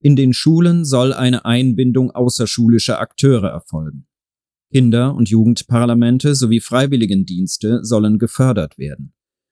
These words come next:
Es ist von einer kindersensiblen Justiz die Rede. Eigentlich absurd, wenn gleichzeitig durch Auslagerung der U drei Betreuung in Kinderkrippen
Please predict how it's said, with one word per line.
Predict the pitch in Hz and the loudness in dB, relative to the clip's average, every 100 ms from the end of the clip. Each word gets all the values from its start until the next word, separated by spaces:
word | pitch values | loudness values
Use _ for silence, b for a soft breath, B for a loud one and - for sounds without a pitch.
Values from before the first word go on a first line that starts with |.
| _ - | _ -4
Es | 120 | 0
ist | 175 - | 0 0
von | - 156 | -2 -2
einer | 123 117 107 - - | 0 0 -2 -8 -2
kindersensiblen | 185 202 175 151 135 104 143 127 127 | 0 0 -2 0 0 2 2 2 2
Justiz | 127 117 - 160 - - - _ | 0 -2 0 0 0 -4 -12 _
die | 101 | -4
Rede. | 90 85 78 80 _ _ | 0 0 -2 -6 _ _
Eigentlich | 120 113 104 101 - | -2 -2 -2 -6 -4
absurd, | 104 90 139 165 107 - | -4 -2 0 0 -4 -4
wenn | 101 101 | 0 2
gleichzeitig | 110 110 104 - 107 117 131 | 2 0 -2 -2 -2 -2 -2
durch | 131 - | -2 0
Auslagerung | 117 113 - 107 107 110 110 131 | 0 0 0 0 0 0 2 2
der | 123 | 0
U | 123 107 | -2 -2
drei | 90 90 98 | -2 -4 -4
Betreuung | 101 - - 113 131 143 | -4 -6 -2 0 2 0
in | - 113 | 0 -2
Kinderkrippen | 135 131 107 - 113 - 131 131 | 2 0 0 -2 -4 2 2 0